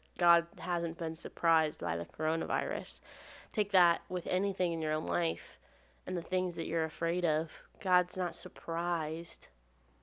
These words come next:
by the things that are going on in your life.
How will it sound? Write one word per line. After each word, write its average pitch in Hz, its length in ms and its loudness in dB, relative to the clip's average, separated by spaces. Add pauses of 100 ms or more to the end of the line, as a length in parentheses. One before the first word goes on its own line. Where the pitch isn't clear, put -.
(160)
by 165 640 -4 (180)
the 175 120 -4
things 180 460 0
that 180 120 2
are 180 80 2
going 170 280 4
on 196 220 4
in 151 140 -6
your 131 160 -4
life. - 420 -8